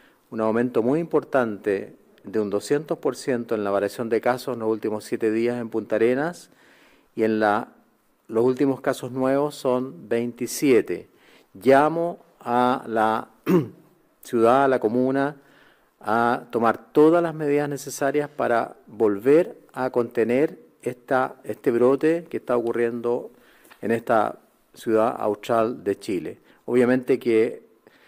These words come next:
las autoridades de salud harán todo lo posible por contribuir a mejorar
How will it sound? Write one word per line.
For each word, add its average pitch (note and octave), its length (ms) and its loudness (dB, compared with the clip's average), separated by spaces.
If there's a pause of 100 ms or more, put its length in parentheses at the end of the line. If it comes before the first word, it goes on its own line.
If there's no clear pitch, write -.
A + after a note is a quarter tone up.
(360)
las A2+ 320 0
autoridades A2+ 600 0
de - 60 -12
salud A#2+ 400 -2
harán A2 360 -2
todo C#3+ 200 6
lo D3 100 4
posible C3 500 -2
por A2+ 200 -2
contribuir A2+ 800 -2 (120)
a G#2 300 -2
mejorar G#2+ 600 -2